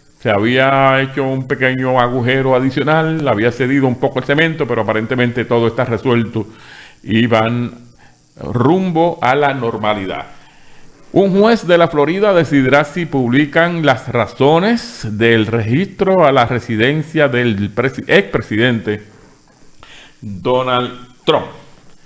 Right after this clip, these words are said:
El juez federal de la Florida escuchará este próximo jueves los argumentos de las partes para decidir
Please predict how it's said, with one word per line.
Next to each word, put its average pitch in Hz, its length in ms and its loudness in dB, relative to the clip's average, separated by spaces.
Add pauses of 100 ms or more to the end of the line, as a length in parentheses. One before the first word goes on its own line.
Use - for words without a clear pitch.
El 104 160 -4
juez 131 220 -4
federal 120 400 2
de 131 80 0
la 139 100 2
Florida 190 460 0
escuchará 120 640 0 (400)
este 117 220 -4
próximo 127 380 -2
jueves 143 440 2
los 117 200 -2
argumentos 120 640 2
de 117 60 0
las 110 140 0
partes 143 420 0
para 104 240 2
decidir 107 640 0